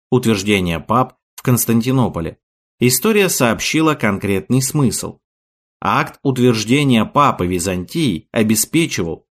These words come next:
пускай хотя бы теоретически, вселенский характер папства. Ведь такая парадигма существования в рамках империи избавляла папу от опасности скатиться до статуса одного из митрополитов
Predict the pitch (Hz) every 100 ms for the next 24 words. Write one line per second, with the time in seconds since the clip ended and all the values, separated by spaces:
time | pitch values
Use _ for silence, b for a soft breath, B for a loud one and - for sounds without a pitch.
0 | - 156 - 107 - 101 101 92 - 113
1 | 143 135 101 92 - - - _ _ -
2 | - 107 143 170 - 156 113 101 98 -
3 | 131 - 131 87 - 80 - _ _ _
4 | - 135 170 202 190 254 226 180 156 139
5 | 214 156 95 82 - - 120 - 113 113
6 | 147 170 127 98 135 156 123 - 101 92
7 | 87 190 107 82 - _ 165 135 104 113
8 | 92 90 131 127 - 95 139 147 147 -
9 | 156 127 104 - 101 135 131 113 - 107
10 | - 95 - 123 147 131 101 92 - 143
11 | 156 147 - 143 - 101 98 90 117 147
12 | 123 123 120 117 117 139 160 - -